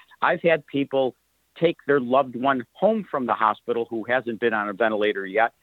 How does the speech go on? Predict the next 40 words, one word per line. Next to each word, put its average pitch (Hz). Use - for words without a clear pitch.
get 165
the 160
oxygen 127
set 135
up 127
at 123
the 127
hospital, 107
have 151
a 143
nurse 131
you 120
know, 120
there 139
to 127
take 120
care 123
of 104
this, 110
in 107
this 107
case, 110
an 104
eighty-two-year-old 104
mother, 98
and 123
give 123
the 123
ivermectin, 110
uh, 107
along 120
the 110
way. 95
Th-, 107
there 135
are 131
different 175
types 131
of 113
alternatives. 104